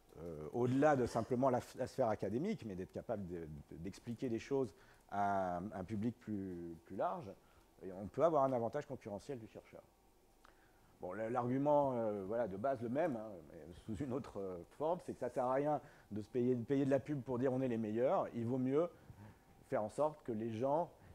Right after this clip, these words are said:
se disent « Ah ouais, je vais devenir le meilleur grâce au logiciel » ou grâce à l'ou-, à l'outil qui a été développé. Et un, un autre point, donc c'est le, les différentes étapes et le, le, le retour sur investissement qu'on peut espérer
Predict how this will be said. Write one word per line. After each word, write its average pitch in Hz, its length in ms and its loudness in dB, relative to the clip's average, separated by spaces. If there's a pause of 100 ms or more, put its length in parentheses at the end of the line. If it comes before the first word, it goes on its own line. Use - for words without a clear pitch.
(100)
se 110 120 -8
disent « 120 280 -2
Ah 139 240 0
ouais, 143 160 2
je 110 120 2
vais 139 180 2
devenir 131 420 2
le 117 100 2
meilleur 120 460 2
grâce 139 640 4 (260)
au 110 80 -6
logiciel » 113 460 -6 (400)
ou 90 80 -10
grâce 101 380 -4
à 90 80 -4
l'ou-, 80 580 -8
à 87 60 -10
l'outil 92 300 -12
qui 110 100 -8
a - 20 -8
été 98 160 -12
développé. 80 360 -14 (1200)
Et 110 80 -12
un, 98 120 -10 (120)
un 120 140 -4
autre 127 200 -6
point, 160 360 2 (680)
donc 139 240 -2
c'est 139 160 -2
le, 117 460 0
les 117 140 -2
différentes 143 600 -2
étapes 156 440 -2
et 120 80 -4
le, 113 140 -4
le, 113 240 -6 (160)
le 107 300 -6
retour 127 320 -4
sur 135 140 -2
investissement 131 580 -2
qu'on 139 120 -2
peut 131 220 0
espérer 123 840 0